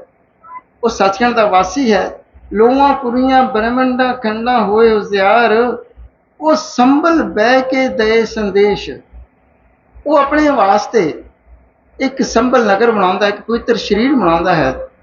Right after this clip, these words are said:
ਉਹਦੇ ਵਿੱਚ ਉਹ ਪ੍ਰਗਟ ਹੁੰਦਾ, ਜੰਮਦਾ ਨਹੀਂ ਉੱਥੇ, ਪ੍ਰਗਟ ਹੁੰਦਾ ਹੈ। ਕਿਉਂਕਿ ਅੱਜ ਤੱਕ ਸੱਚੇ ਪਾਤਸ਼ਾਹ ਲਿਖਦੇ ਨੇ,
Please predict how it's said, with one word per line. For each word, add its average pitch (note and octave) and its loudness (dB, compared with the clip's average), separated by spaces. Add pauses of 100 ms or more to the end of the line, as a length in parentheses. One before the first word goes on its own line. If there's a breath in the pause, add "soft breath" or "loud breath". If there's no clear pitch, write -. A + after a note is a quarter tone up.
(280)
ਉਹਦੇ C4+ 2
ਵਿੱਚ - -4 (380)
ਉਹ A3 0
ਪ੍ਰਗਟ F#3+ -2
ਹੁੰਦਾ, E3+ 0
ਜੰਮਦਾ B3 2
ਨਹੀਂ A#3+ 2
ਉੱਥੇ, - -8 (460)
ਪ੍ਰਗਟ A#3 -4
ਹੁੰਦਾ D#3 -4
ਹੈ। - -16 (960)
ਕਿਉਂਕਿ C4+ 0 (240)
ਅੱਜ D#4 0
ਤੱਕ - -4 (360)
ਸੱਚੇ F#3+ -6
ਪਾਤਸ਼ਾਹ G3 -4
ਲਿਖਦੇ E3 -4
ਨੇ, - -8